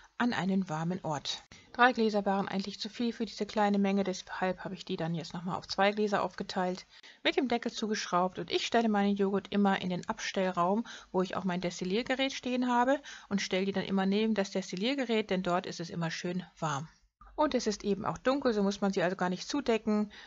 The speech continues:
denn im Abstellraum ist das Licht ja meistens aus. In diesem Fall hatte ich dann den Joghurt nur f-, zwölf Stunden stehen gelassen. Besser wäre es, wenn man ihn vierundzwanzig Stunden dort stehen lässt.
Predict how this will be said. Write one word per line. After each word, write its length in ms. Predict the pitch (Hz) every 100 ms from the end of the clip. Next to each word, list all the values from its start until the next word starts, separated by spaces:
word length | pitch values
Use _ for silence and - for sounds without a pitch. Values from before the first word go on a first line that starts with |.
| - -
denn 100 | 190
im 160 | - 196
Abstellraum 800 | - 185 - 185 180 170 175 170 - - -
ist 180 | - -
das 140 | 214 185
Licht 220 | 180 -
ja 100 | 175
meistens 540 | 160 160 - 190 -
aus. 360 | - 151 - - -
In 120 | - 240
diesem 220 | 294 277
Fall 200 | 240 214
hatte 160 | 214
ich 80 | 214
dann 180 | 202 196
den 120 | 185
Joghurt 360 | 190 196 196 202
nur 240 | 196 190
f-, 220 | 185 - - -
zwölf 300 | - 233 285
Stunden 380 | - 277 262 254
stehen 320 | 240 233 233
gelassen. 520 | 240 226 226 - 226 226 - - - - -
Besser 280 | 240 220
wäre 260 | 196 196 190
es, 200 | 190 -
wenn 100 | 185
man 140 | 180
ihn 100 | 254
vierundzwanzig 640 | - 202 180 185 226 269 302
Stunden 300 | 302 285 269
dort 160 | 262
stehen 300 | - 262 254
lässt. 500 | 254 247 - - -